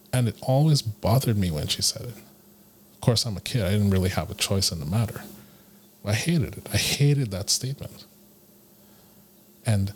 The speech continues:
I didn't know what to do about it then. I just knew that this was an extremely uncomfortable statement for me to hear all the time.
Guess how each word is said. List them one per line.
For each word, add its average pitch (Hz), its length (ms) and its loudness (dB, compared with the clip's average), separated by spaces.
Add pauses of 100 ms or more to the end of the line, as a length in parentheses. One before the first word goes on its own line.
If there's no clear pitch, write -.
(380)
I 131 100 -2
didn't 131 180 2
know 104 80 0
what 98 140 -2
to - 80 -6
do 135 160 4
about 107 280 0
it - 80 -12
then. - 180 -8 (380)
I 104 120 0
just 107 220 0
knew 107 160 4
that 95 160 2
this 95 260 0
was 90 200 0
an 85 80 -2
extremely 131 880 2 (200)
uncomfortable 101 720 0
statement - 520 -2
for - 160 -2
me 87 100 2
to 90 80 -2
hear 139 300 2 (340)
all 95 240 2
the 92 120 -4
time. 107 360 -4